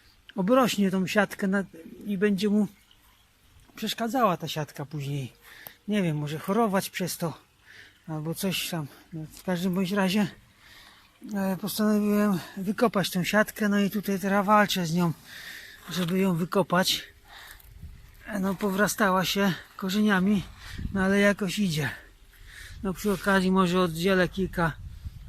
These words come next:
kilka odrostów tutaj z tej kępy. No, a poza tym, no, nie widziałem akurat w tym,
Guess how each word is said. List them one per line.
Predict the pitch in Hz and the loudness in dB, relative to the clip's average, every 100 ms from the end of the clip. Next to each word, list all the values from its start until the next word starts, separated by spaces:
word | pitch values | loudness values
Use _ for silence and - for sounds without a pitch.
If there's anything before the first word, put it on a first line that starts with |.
| - | -10
kilka | 185 160 190 | -8 -6 -4
odrostów | 180 190 214 - 180 - | -2 2 0 0 -6 -6
tutaj | 185 190 202 - - - - - - - - - - - - - | -2 0 0 -2 -8 -18 -18 -16 -16 -16 -18 -18 -18 -18 -18 -12
z | - | -4
tej | 190 | -4
kępy. | - 190 175 202 202 160 - - - - - - - - - - - - - - - - - - - - - - - _ _ - | 0 2 2 4 2 2 -6 -20 -20 -20 -20 -20 -20 -20 -20 -20 -20 -20 -20 -20 -20 -20 -20 -20 -20 -20 -20 -20 -20 _ _ -20
No, | - 196 190 190 190 | -14 -4 0 0 2
a | 190 190 | 0 -2
poza | 208 202 214 | -2 0 0
tym, | 220 214 | 0 0
no, | 214 | 2
nie | 220 220 | 2 2
widziałem | 233 226 220 208 196 | 0 4 6 6 2
akurat | 190 208 196 | -2 -2 -2
w | - | -4
tym, | - 202 | -4 -2